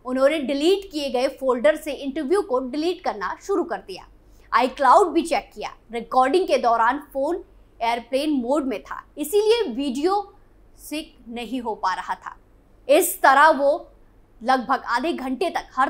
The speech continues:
तरह की हरकत करने के बाद शांत बैठ गए। हालांकि इसके बाद भी वो फोन नहीं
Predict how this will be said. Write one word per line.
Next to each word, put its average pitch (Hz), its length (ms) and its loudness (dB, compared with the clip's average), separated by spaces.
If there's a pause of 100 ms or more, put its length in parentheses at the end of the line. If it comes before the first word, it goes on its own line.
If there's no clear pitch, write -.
(100)
तरह 240 200 4
की 262 240 -10
हरकत 330 360 0
करने 262 240 -4
के 233 140 -8
बाद 202 240 -2 (160)
शांत 254 300 2
बैठ 190 300 -6
गए। - 140 -18 (500)
हालांकि 370 340 10
इसके 440 240 2
बाद 359 220 10
भी 359 160 0
वो 392 120 -2
फोन 359 320 0
नहीं 320 340 -2